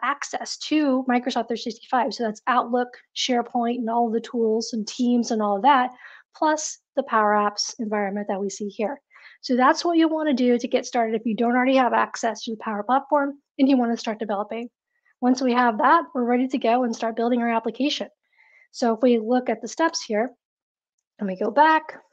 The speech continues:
there we go, to the presentation quickly. So we have our developer plan set up. Now we need to talk about the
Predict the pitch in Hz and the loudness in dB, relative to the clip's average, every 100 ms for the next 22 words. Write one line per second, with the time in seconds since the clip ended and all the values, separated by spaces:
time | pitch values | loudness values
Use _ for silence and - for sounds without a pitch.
0 | _ _ _ - 233 214 247 247 202 202 | _ _ _ -10 -8 -2 -2 -2 -6 -4
1 | 226 214 294 277 285 262 285 285 285 277 | -4 -4 -4 -4 -4 -4 -6 -2 -2 -2
2 | - _ - - - - 233 254 311 294 | -8 _ -20 -20 -14 -2 4 8 8 8
3 | 254 247 247 220 247 226 214 220 233 - | 6 4 4 -2 -2 -4 -2 4 6 4
4 | - - _ _ _ - 240 254 339 285 | 0 -20 _ _ _ -2 4 6 6 4
5 | 269 269 - 247 254 233 220 226 | 2 0 2 2 4 2 2 0